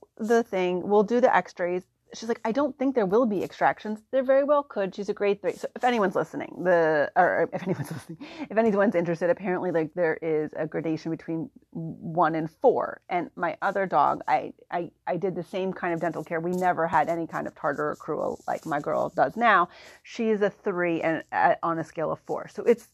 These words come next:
it was not good. Okay. Like, it was not like Kate was being like, "Oh, there's a little bit." It wasn't, you know, gingivitis and all the stuff. And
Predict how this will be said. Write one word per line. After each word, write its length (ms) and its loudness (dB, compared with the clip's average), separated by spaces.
it 240 4
was 180 -2
not 260 -4
good. 260 -8
Okay. 240 -2
Like, 160 -4
it 100 0
was 200 -2
not 200 2
like 160 0
Kate 220 -8
was 160 -6
being 140 -8
like, 120 -6
"Oh, 160 2
there's 160 0
a 40 -4
little 240 2
bit." 160 0
It 120 2
wasn't, 320 0
you 100 -4
know, 140 -6
gingivitis 680 2
and 80 -10
all 80 -4
the 100 -12
stuff. 360 -4
And 220 -8